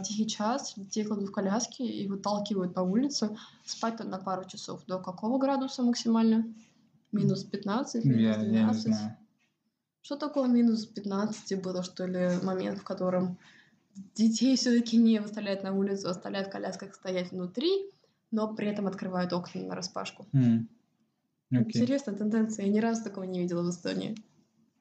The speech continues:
Speaker 2: Окей. А, это, эту часть я не знал. Ну да. А, даже детей выносят на колясках на улицу. И даже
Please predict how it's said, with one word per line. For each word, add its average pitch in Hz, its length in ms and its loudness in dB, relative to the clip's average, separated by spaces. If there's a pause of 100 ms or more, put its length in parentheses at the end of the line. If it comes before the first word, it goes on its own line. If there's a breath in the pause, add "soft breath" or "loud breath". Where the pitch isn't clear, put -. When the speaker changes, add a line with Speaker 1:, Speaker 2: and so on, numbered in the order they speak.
Speaker 2:
Окей. 131 400 2 (460)
А, 131 220 4
это, 127 180 -2
эту 135 500 2
часть 131 260 0
я 127 100 4
не 123 120 2
знал. 117 220 2
Ну 127 260 6
да. 113 320 -2 (160)
А, 135 720 -4 (460)
даже 123 260 4
детей 120 320 -2
выносят 113 400 2
на 120 120 2
колясках - 580 -2
на 123 80 4
улицу. 120 380 2
И 123 40 4
даже 120 480 0